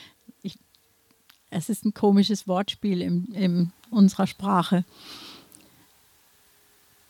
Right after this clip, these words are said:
Er gewinnt mein Herz. Und darüber freut er sich auch.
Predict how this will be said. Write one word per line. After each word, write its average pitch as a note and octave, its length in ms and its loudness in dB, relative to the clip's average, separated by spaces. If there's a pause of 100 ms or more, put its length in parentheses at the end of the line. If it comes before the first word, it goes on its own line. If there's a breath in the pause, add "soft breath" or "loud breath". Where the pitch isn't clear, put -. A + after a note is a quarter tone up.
(220)
Er F#3+ 100 8
gewinnt G3+ 460 10
mein A3 180 8
Herz. F#3 600 4 (1700)
Und F#3 160 8
darüber F3 300 4
freut D#3+ 340 0
er F3+ 100 4
sich E3+ 240 -4
auch. D3 380 -4